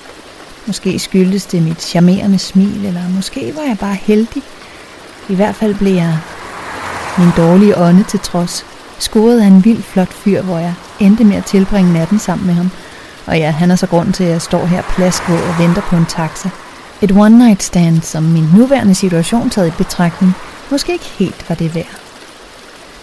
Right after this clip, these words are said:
Jeg ved heller ikke, hvad jeg havde regnet med, for jeg har endnu til gode at have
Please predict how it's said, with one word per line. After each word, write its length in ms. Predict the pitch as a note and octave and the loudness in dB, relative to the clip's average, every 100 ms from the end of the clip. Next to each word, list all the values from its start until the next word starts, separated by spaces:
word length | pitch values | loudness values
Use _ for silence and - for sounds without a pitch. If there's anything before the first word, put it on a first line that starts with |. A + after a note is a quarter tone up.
| - - | -20 0
Jeg 80 | F#3 | 2
ved 180 | B3+ A#3 | 2 2
heller 200 | A#3 A3 | 0 0
ikke, 100 | A3 | 0
hvad 100 | G#3+ | 2
jeg 140 | F#3+ | 2
havde 140 | E3+ | 2
regnet 400 | F3 E3 D#3+ F3+ | 0 0 2 4
med, 140 | F3+ E3 | 4 0
for 120 | - | -4
jeg 160 | E3+ D#3+ | -4 -4
har 140 | E3 | -4
endnu 260 | G#3+ G3 G#3+ | 2 4 4
til 160 | - G3+ | 2 -2
gode 240 | E3 E3 | -2 0
at 60 | F3 | 0
have 160 | D#3 | 0